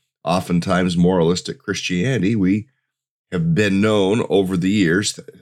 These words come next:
a lot has changed. But if you're a good Christian, you will be in church on Sunday morning for Sunday school, Sunday eve-, Sunday morning for church, Sunday evening,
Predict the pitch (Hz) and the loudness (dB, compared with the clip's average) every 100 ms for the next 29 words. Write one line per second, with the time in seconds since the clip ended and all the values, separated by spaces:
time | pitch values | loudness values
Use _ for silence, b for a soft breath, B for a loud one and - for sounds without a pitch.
0 | - 104 110 113 127 101 92 - 110 82 | -4 0 2 2 0 -6 -8 -4 -2 0
1 | 82 107 - - _ _ _ _ _ _ | -2 -2 -6 -10 _ _ _ _ _ _
2 | _ _ _ _ _ 80 92 90 85 101 | _ _ _ _ _ -4 0 0 0 2
3 | 90 87 87 78 - 175 - - 78 98 | 2 2 0 -2 -2 0 0 -2 -2 2
4 | 85 90 85 80 78 80 80 - _ _ | 2 4 4 2 2 0 -2 -8 _ _
5 | _ _ _ _ - 82 78 80 - 90 | _ _ _ _ -4 -2 0 0 0 0
6 | 73 - 71 71 69 71 - 78 78 85 | 0 -4 -4 -4 -4 -6 -4 -2 0 0
7 | 92 82 82 - - 123 113 85 - 80 | 2 0 -2 -6 -4 -2 0 -2 -4 -4
8 | 67 60 67 - 80 76 73 76 - _ | -4 -4 -4 -6 -4 -4 -4 -6 -10 _
9 | _ _ 101 110 87 - - 95 87 85 | _ _ -2 0 -2 -4 -4 0 2 0
10 | 90 92 87 85 85 85 - 139 95 - | 0 0 2 0 -4 -10 -4 -2 -2 -4
11 | - - - 80 78 82 - 110 120 113 | -12 -8 -8 -6 -2 -4 -2 0 2 0
12 | 76 69 69 67 76 - | -2 -6 -6 -6 -8 -12